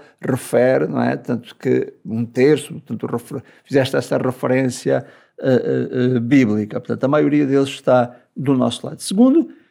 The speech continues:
como mostra bem aquele embate no céu,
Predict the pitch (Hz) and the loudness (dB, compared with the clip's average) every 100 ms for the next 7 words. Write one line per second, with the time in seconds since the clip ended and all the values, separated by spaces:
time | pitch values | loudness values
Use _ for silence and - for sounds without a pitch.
0 | _ _ - 190 165 160 175 - 160 147 | _ _ 0 2 4 2 0 0 2 2
1 | 139 127 - 151 139 127 127 127 117 127 | 2 0 0 2 2 0 0 0 4 4
2 | 131 113 - 127 - 120 131 135 - 131 | 4 0 -6 -6 -4 -4 -6 -4 0 2
3 | 139 165 | 2 0